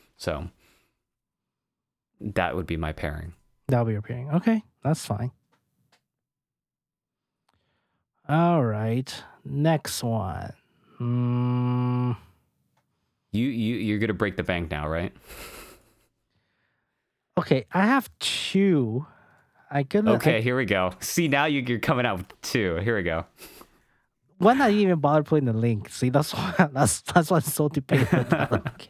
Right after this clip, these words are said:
Speaker 2: Okay. Um, this one is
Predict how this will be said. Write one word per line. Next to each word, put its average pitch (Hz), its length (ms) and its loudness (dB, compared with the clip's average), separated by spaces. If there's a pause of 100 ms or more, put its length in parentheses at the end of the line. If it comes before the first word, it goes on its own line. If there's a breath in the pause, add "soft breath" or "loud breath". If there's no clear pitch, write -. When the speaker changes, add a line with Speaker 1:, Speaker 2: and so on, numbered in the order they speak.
Speaker 2:
Okay. - 280 -4 (1200 loud breath)
Um, 175 560 2 (840)
this 208 300 2
one 120 440 2 (920 loud breath)
is 131 760 0